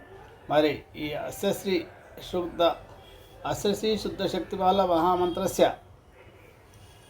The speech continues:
అని ఎందుకన్నారు? కటకమాలలోని ఆ పేర్లని ఎవరివి? వీటన్నిటికీ సమాధానం కావాలంటే ఈ వీడియో పూర్తిగా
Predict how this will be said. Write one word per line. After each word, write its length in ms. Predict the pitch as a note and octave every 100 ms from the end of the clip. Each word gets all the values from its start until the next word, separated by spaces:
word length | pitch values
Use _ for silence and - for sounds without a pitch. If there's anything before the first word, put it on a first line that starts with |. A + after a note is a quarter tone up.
| - -
అని 220 | E3+ F#3 E3+
ఎందుకన్నారు? 680 | E3 - F#3 E3 D#3+ E3 D#3+ - -
కటకమాలలోని 600 | D#3+ F#3 G3+ G3+ F#3+ F#3
ఆ 60 |
పేర్లని 460 | D3 F3 F3+ F3+ F3
ఎవరివి? 420 | D3 E3+ E3 D#3
వీటన్నిటికీ 640 | D#3 D#3 D3+ E3+ F#3+ E3+
సమాధానం 480 | E3+ D#3 E3 E3+ E3+
కావాలంటే 480 | E3 D#3 D#3 D#3 E3
ఈ 20 |
వీడియో 280 | D#3 C#3+ D#3
పూర్తిగా 500 | C#3+ D3 D3 D3+ D3+